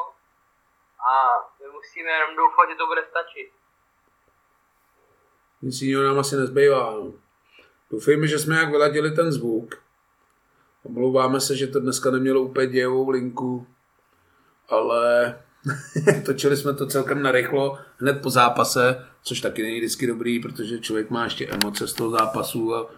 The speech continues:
Speaker 2: úplně si to neumí v hlavě přehrát, navíc nevidí sestřih. Takže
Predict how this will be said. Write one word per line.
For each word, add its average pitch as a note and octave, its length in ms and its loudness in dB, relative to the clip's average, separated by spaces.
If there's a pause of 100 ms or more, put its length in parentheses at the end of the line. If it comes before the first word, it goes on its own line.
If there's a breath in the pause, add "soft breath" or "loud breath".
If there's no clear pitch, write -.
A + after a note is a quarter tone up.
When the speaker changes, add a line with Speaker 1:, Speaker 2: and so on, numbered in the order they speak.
(140 loud breath)
Speaker 2:
úplně A2+ 280 -2
si A#2 160 -2
to A#2+ 80 0
neumí A#2 320 -2
v - 20 0
hlavě A2 320 4
přehrát, A2 600 2
navíc A2 280 -6
nevidí A2 360 -6
sestřih. A2 600 -4 (920 loud breath)
Takže A#2 680 6